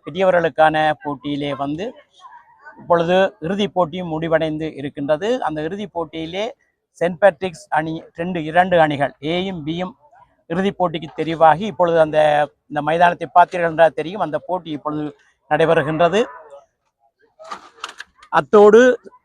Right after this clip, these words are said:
சிறுவர்களுக்கான ஒவ்வொரு வயது பிரிவுகளிலுமே இன்னும் போட்டிகள் நடந்து கொண்டிருக்கின்றன என்பதை உங்களுக்கு அறிய தருகின்றோம். இந்த போட்டிகளின் முடிவிலே இவர்களுக்கான பரிசில்கள்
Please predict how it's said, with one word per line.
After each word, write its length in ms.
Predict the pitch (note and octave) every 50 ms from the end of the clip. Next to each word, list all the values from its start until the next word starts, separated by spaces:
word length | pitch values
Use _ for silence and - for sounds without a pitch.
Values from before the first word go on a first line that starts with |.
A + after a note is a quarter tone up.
| - - - -
சிறுவர்களுக்கான 840 | G3 G#3+ A3 A3 G#3 G3 G3 E3+ - G#3 F#3 F#3 F#3 F#3+ G3 G#3+ -
ஒவ்வொரு 380 | - E3 D#3+ G3+ G3+ F#3+ F#3+
வயது 340 | D#3+ F3 F#3 G#3 A3 A#3 - -
பிரிவுகளிலுமே 600 | G3 F#3 G3 F#3+ F#3 F3+ F3 F3 F3+ F#3 G#3 A#3 B3 A3+
இன்னும் 240 | G3 F#3+ F#3 E3+ -
போட்டிகள் 360 | F3+ F#3 F3+ E3+ E3 F3+ F3
நடந்து 320 | D#3+ E3 F#3+ G3+ G3 G3
கொண்டிருக்கின்றன 760 | F3+ F#3 E3 D3+ F3 D#3 D#3 E3+ D#3+ D#3+ - F3 F3 E3+ - _
என்பதை 380 | D#3+ D#3 D#3 D3+ D3+ D3+ D3+
உங்களுக்கு 460 | C#3+ C#3+ D3 C#3+ C3+ - C#3+ D3 C#3+ - _ _ _ _
அறிய 260 | - - - E3+ F3 C#3+
தருகின்றோம். 500 | F3 E3 E3+ D#3+ F3 F3 F3+ G3+ A3+ A#3+ - _ _ _ _ _ _
இந்த 280 | - E3 E3+ D#3+ E3+ D#3 - _
போட்டிகளின் 640 | F#3 G#3 A3+ G3+ F#3 G#3+ G3 F#3+ F#3 F#3 F3+ F3
முடிவிலே 480 | D#3+ D#3 E3+ F3 G3+ F#3+ G3+ G3 G#3+ A#3
இவர்களுக்கான 800 | A3 F#3 F#3 E3+ E3 E3 - - E3+ F3 F3+ F3+ G3 G#3 A3 - _ - - - - - _ - - _ _ _ _ - - - _ _ _ _ _ _ _ G3
பரிசில்கள் 540 | G3+ A#3 A#3 - B3 G#3+ F3+ G#3 A3 A#3+